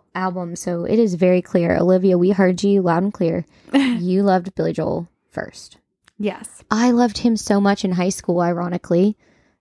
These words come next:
Speaker 1: As we're talking about this
Speaker 2: Oh,
Speaker 1: being,
Speaker 2: really?
Speaker 1: like, a teenage album, I went through, like, a really intense Billy Joel <laughs> phase.
Speaker 2: Oh, wow.
Speaker 1: Just randomly. I don't know why.
Speaker 2: I mean, he's great.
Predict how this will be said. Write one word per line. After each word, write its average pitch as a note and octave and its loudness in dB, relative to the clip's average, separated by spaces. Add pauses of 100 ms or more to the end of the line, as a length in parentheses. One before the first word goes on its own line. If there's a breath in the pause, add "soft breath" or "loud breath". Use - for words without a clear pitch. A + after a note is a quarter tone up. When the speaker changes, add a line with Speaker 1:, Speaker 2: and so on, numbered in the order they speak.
(160)
Speaker 1:
As F#3 -2
we're G3 0
talking F3+ 0
about E3+ -2
this - 2
Speaker 2:
Oh, C#4+ 0
Speaker 1:
being, - 2
Speaker 2:
really? F3 0
Speaker 1:
like, F3 -2
a F3 0
teenage E3+ -4
album, F3 -2
I E3+ -2
went F3+ -2
through, F#3 0
like, F#3 -2
a F3+ 2
really F3+ -2
intense E3+ -4
Billy F3 2
Joel F#3+ 0
<laughs> - -8
phase. - -2 (100)
Speaker 2:
Oh, A#3 2
wow. C#4+ -4
Speaker 1:
Just - 0
randomly. F3 0
I F3 0
don't F#3+ -2 (560)
know F3+ 2
why. E3+ 2
Speaker 2:
I - 4
mean, A3+ 2
he's B3 -6
great. - -12